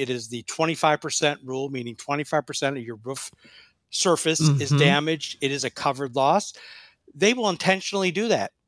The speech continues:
Speaker 1: And they've been caught on camera by many, uh, homeowners across the state doing this. So once again, these are fraudulent bands of roofers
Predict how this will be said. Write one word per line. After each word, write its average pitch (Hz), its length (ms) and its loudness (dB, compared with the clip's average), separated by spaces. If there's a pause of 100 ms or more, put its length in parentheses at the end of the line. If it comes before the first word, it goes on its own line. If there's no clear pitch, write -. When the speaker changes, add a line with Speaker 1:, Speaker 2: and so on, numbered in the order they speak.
(180)
Speaker 1:
And 143 180 2
they've 147 160 4
been 147 140 -4
caught 180 400 4
on 139 160 0
camera 160 420 -2
by 117 180 -2
many, 151 480 -2
uh, 123 240 2
homeowners 135 520 -4
across 127 280 -4
the 123 60 -6
state 165 320 2 (400)
doing 190 340 4
this. 123 320 -4
So 143 220 -2
once 160 320 -2
again, 151 240 2
these 185 320 0
are 131 260 2 (360)
fraudulent 185 1000 2
bands 143 400 2
of 120 320 -6
roofers 131 440 -2